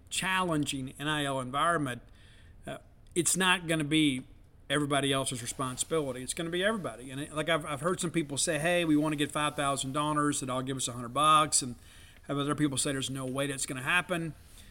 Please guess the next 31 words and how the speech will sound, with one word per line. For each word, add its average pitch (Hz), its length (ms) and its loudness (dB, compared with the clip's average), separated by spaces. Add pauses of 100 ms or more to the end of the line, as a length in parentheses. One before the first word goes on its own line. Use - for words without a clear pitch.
(220)
And 139 80 -6
there 139 80 0
are 139 40 2
others 147 240 2
who 147 60 -2
would 135 120 -4
say, 139 160 0
"You 139 100 -4
know 147 140 -2
what? 151 240 0
Hey, 151 100 0
let's 147 220 0
go 165 100 -2
get 147 160 0
five 156 260 2
hundred 151 200 -2
donors. 147 300 2
It'll 139 100 -2
give 143 160 2
us 139 60 -2
ten 185 220 2
thousand 135 360 2
dollars." 123 420 -8
And 143 100 -8
you 147 60 -2
know 156 140 0
what? 165 260 0
We 143 80 -2
need 160 120 2
'em 160 100 0
all. 123 320 -4